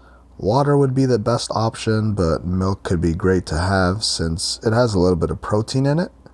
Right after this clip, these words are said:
Again, what you choose to eat at night is also a factor. There have been studies that show that having a meal an hour before bed,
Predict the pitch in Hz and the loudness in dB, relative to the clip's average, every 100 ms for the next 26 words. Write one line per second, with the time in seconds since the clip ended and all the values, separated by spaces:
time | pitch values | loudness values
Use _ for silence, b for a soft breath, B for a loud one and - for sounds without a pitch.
0 | _ _ _ - - 113 117 123 80 73 | _ _ _ -20 -2 0 2 2 0 -2
1 | 92 147 180 190 - - 202 202 - 127 | -2 0 0 0 -4 0 0 0 -2 0
2 | 147 139 120 123 123 110 98 113 139 131 | 2 2 2 2 2 2 0 2 -2 -2
3 | - 85 80 - 110 156 - b b b | 0 -2 -2 0 0 0 -6 b b b
4 | b b - 95 107 123 131 127 - 104 | b b -2 0 2 2 0 -2 0 0
5 | 113 110 104 - - 95 101 87 82 - | 2 0 -2 -2 -2 0 0 0 -2 -4
6 | - 113 127 123 98 85 90 92 95 - | -6 -2 0 0 0 0 0 0 -2 -2
7 | 85 82 73 - - 71 71 107 123 120 | -2 -2 -4 -8 -6 -6 -2 0 0 0